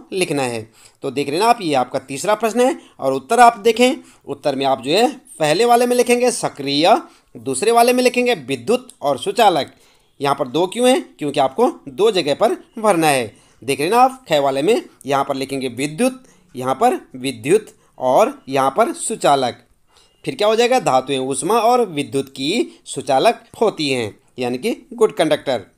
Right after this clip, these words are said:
और घ वाले में उत्तर लिख सकते हैं आप हाइड्रोजन, क्या भरेंगे वहाँ पर, हाइड्रोजन, याद रखें।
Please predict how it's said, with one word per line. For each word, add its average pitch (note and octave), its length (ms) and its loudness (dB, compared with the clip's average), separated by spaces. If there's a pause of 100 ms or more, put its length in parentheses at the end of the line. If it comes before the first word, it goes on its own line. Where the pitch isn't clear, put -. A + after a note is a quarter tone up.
(1000)
और C#3 240 0
घ B2 160 0
वाले A3 260 2
में A#3+ 60 0
उत्तर A#3+ 220 0
लिख A#3+ 120 -4
सकते A#3+ 220 -2
हैं A#3+ 60 4
आप A#3+ 200 0
हाइड्रोजन, D#3+ 560 0 (360)
क्या C#3+ 120 4
भरेंगे C#3 260 -2
वहाँ E3 160 2
पर, B3+ 200 2 (180)
हाइड्रोजन, C3+ 640 2 (180)
याद C3 240 0
रखें। A#3+ 260 0